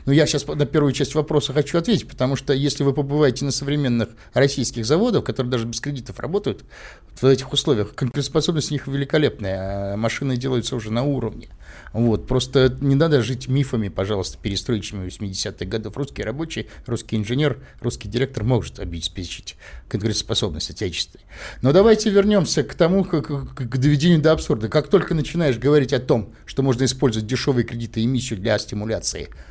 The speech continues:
производства, нас сказал: «О, гиперинфляция,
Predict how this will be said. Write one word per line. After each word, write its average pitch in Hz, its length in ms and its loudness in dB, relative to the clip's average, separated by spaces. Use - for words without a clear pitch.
производства, 139 500 4
нас 127 440 0
сказал: - 400 -6
«О, 277 460 6
гиперинфляция, 175 920 2